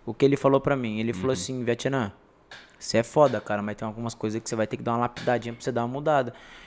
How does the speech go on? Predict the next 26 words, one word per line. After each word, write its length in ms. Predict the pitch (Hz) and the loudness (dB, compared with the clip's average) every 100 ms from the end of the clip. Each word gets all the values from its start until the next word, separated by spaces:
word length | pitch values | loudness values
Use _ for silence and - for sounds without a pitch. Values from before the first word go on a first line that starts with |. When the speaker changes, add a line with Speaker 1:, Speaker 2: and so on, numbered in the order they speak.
| - | -2
Speaker 1:
Eu 80 | 156 | 2
confio 400 | 208 208 220 220 | 4 4 2 4
muito, 300 | 202 170 160 | 4 2 2
o 60 | |
pai 160 | 151 180 | 4 6
mesmo, 200 | 180 180 | 6 4
ele 80 | 180 | 2
confia 320 | 175 165 175 | -2 0 0
no 100 | 165 | 0
nosso 220 | 151 - | -4 0
talento. 440 | 143 127 117 - - _ _ _ _ _ _ _ - | 2 2 -2 -8 -20 _ _ _ _ _ _ _ -4
Ele 120 | 127 | 0
confia, 440 | 165 175 - 160 | 2 2 2 2
ele 120 | 147 147 | 2 6
sabe 300 | 160 156 151 | 6 6 4
assim: 240 | - 143 | -2 -4
eu 80 | 139 | -4
tenho 180 | - 160 | -2 2
uns 100 | 160 | 4
artistas 500 | 156 - 160 165 165 | 4 4 2 2 -2
que 220 | - 156 | -2 -4
se 260 | 143 - 180 | -4 2 6
eu 60 | |
levar 260 | 196 180 180 | 8 8 6
no 100 | 180 | 4
evento, 540 | 160 156 185 175 127 | 2 4 2 2 -4